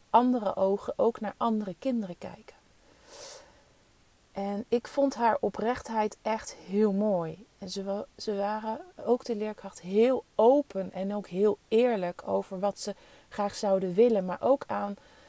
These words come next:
ja, w-, waarin ze beperkt werden. En deze ouders zijn ook heel open en eerlijk. En ik merkte dat door die openheid van beide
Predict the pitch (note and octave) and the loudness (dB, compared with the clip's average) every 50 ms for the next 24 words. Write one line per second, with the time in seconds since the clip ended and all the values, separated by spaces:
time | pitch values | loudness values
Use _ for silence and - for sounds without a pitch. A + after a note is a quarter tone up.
0 | _ _ _ _ _ - G#3 G3+ G3 F3 F3+ - _ _ - F3+ A3 C4 C4 D4 | _ _ _ _ _ -10 -8 -8 -6 -8 -10 -12 _ _ 0 0 2 2 4 4
1 | C4+ B3 - - F#3+ E3+ F#3 - _ - - A#3 A#3+ A3+ G3+ F#3+ - - - - | 2 2 2 -2 -4 -6 -6 -12 _ 0 2 2 2 0 -6 -10 -12 -14 -20 -20
2 | _ _ _ _ _ _ - F3 F3+ E3+ E3 E3 E3 E3+ E3+ - _ _ _ _ | _ _ _ _ _ _ 4 4 4 6 4 -2 -4 -8 -12 -16 _ _ _ _
3 | _ _ - - _ _ _ _ _ _ _ _ _ _ _ _ _ _ _ _ | _ _ -20 -20 _ _ _ _ _ _ _ _ _ _ _ _ _ _ _ _
4 | - A3 G#3 G#3+ G#3+ G#3+ G#3+ G#3+ G#3 G#3+ - F#3+ G#3 A3 A#3+ C4 - - - - | -8 -8 -6 -4 -4 -4 -4 -4 -6 -6 -2 2 4 6 6 4 2 0 -2 0
5 | G#3 G#3+ G#3 A3 - - G#3 G3+ A3+ _ - - C4 B3 - - - _ - - | 0 0 0 -2 -4 -4 -6 -6 -4 _ 6 6 6 6 4 -4 -20 _ -14 -2
6 | F#3 G#3 A3 A3 - - - G3 F#3+ F#3 F3+ - F3+ E3+ F#3+ _ _ - - F3+ | 4 8 8 8 8 10 8 8 8 6 4 -2 -8 -8 -8 _ _ -14 -12 -10
7 | F3 - - F#3 F3 E3+ F3+ F3+ F3 F3+ F3 - - _ _ - G3+ G3 G3 - | -10 -8 -6 -6 -4 -4 -4 -4 -4 -6 -8 -10 -16 _ _ -6 -6 -6 -4 -6
8 | G3+ G3 - - - F#3 F#3+ G3+ G#3+ B3+ D4+ D#4+ D#4+ - - F3+ G3+ G3 F#3 F3+ | -8 -8 -8 -8 -6 -4 -2 0 2 2 0 0 -2 -6 -4 0 0 0 0 0
9 | G#3 G#3+ G#3 F#3 G#3 - _ - B3 B3+ E4 - - C4+ A3+ G#3 G#3 G#3+ - - | -2 -2 -2 -2 -4 -8 _ 0 2 2 2 2 0 -4 -2 -2 -4 -4 -6 -6
10 | - F#3+ F3 D#3+ - - G3 G#3+ B3 C#4 - | -10 -10 -8 -4 2 4 6 6 6 4 2